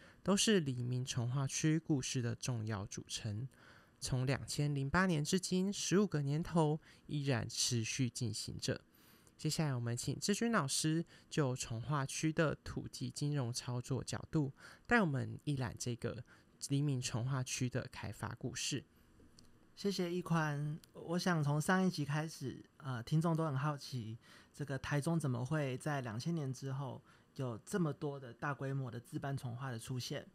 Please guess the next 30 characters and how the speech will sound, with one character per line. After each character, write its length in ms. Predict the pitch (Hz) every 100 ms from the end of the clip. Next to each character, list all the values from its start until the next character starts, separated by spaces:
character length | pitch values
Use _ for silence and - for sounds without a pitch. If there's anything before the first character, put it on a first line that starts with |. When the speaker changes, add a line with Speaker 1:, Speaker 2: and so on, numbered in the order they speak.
| - - -
Speaker 2:
这 140 | - 196
些 320 | 202 190 190
不 160 | 202
同 340 | 196 139 120 123
的 460 | 135 117 87 87 - _ _
从 180 | - 135
化 180 | 156 160
区 440 | - 151 135 139 - - _ -
都 120 | 170
是 380 | - 185 156 143
环 260 | 151 135
绕 160 | 160 143
整 160 | 127
个 120 | 117 117
台 260 | - 120
中 400 | 117 131 127 135
来 140 | 113 123
展 240 | 131 104
开 200 | 120 120
的。 240 | 117 - - - - - -
那 120 | 180
每 240 | 143 143
一 60 | 180
个 160 | 175
不 120 | - 185
同 280 | 151 127
的 280 | 127 123 107 -
从 180 | 139
化 140 | 156 180
案， 360 | - 175 123